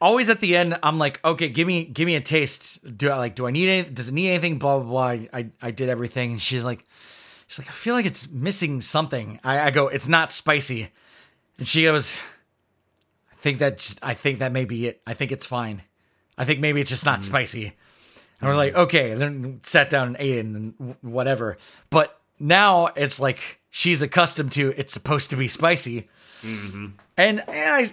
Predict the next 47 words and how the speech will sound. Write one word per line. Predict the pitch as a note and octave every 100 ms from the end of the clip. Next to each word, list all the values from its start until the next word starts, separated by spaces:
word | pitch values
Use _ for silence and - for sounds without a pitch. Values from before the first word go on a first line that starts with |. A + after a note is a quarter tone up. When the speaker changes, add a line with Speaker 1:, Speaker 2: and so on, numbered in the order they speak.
| D#4
Speaker 1:
I |
say | C#4 C#4
this | A3+ G#3+
to | G#3+
her | G#3
all | G3+
the | F3
time. | A3 F3+ D3
I | E3+
was | E3+
like, | E3+ - - D#3 B2+ -
I | - F#3+
was | G3+
like, | G3+ E3+
"If | D3+
you | A3+ A3+
eat | C4+ -
spicy | C4 C4+ B3 A#3
all | A3
the |
time, | - C4 B3
you'll | A3
get | C#4
used | C4 D4+ -
to | -
it, | - _ _ _ -
and | C#4
it'll | D4
be | C#4
Speaker 2:
Yeah. | C4+
Speaker 1:
fine." | C#4+ D4 C3+ - _ _ _ _ -
Speaker 2:
Yeah, | D#3+ E3+ C#3
your | C3
tongue, | D3+ D#3+ D#3
your | E3
tongue | F#3+ G3
slowly | F#3+ G3 F#3+
dies. | F#3+ G#3+ A2 - _ _ _ _ -
Speaker 1:
Yeah, | F4 D#3+
so | - F3 F3
it's, | F3+ C#3+ - - - _ _ _ - _ _ _ _ _ D3+
so, | - G3 F#3 E3+
so | - G3+
then | G#3
it, | G3+ F#3+ -
yeah, | E3 D3 B2 - _
but, | C3+ B2+